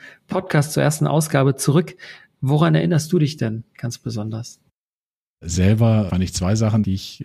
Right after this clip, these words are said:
Speaker 2: mir ein paar Mal angehört habe. Das eine ist, als du erzählt hast über deine, ja, beste Chefin, die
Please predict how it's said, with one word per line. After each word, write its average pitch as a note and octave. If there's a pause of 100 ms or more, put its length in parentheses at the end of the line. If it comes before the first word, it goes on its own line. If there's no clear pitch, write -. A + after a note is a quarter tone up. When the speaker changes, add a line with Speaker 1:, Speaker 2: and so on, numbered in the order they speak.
Speaker 2:
mir G2
ein F#2+
paar G#2+
Mal A2
angehört G2+
habe. G2+
Das F2+
eine G#2
ist, -
als F2+
du G#2+
erzählt G2+
hast F#2+
über F2+ (120)
deine, G2
ja, F2
beste G2+
Chefin, G#2+
die F#2+